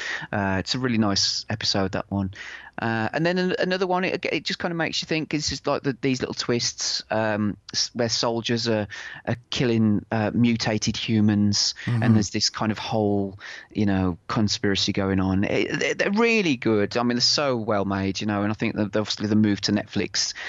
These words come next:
Speaker 1: I would imagine the increase in budget, you
Speaker 2: Definitely,
Speaker 1: know,
Speaker 2: yeah.
Speaker 1: it's just added to the, them, you know,
Speaker 2: Yeah.
Speaker 1: so,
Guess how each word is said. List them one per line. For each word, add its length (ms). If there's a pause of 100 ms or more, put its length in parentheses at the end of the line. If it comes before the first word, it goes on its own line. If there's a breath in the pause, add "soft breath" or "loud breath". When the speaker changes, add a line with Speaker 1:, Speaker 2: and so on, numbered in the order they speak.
(160 loud breath)
Speaker 1:
I 240
would 120
imagine 460
the 220
increase 400
in 80
budget, 520
you 40
Speaker 2:
Definitely, 400
Speaker 1:
know, 180 (120)
Speaker 2:
yeah. 280
Speaker 1:
it's 120
just 300
added 320
to 180
the, 400
them, 340
you 100
know, 180
Speaker 2:
Yeah. 220
Speaker 1:
so, 280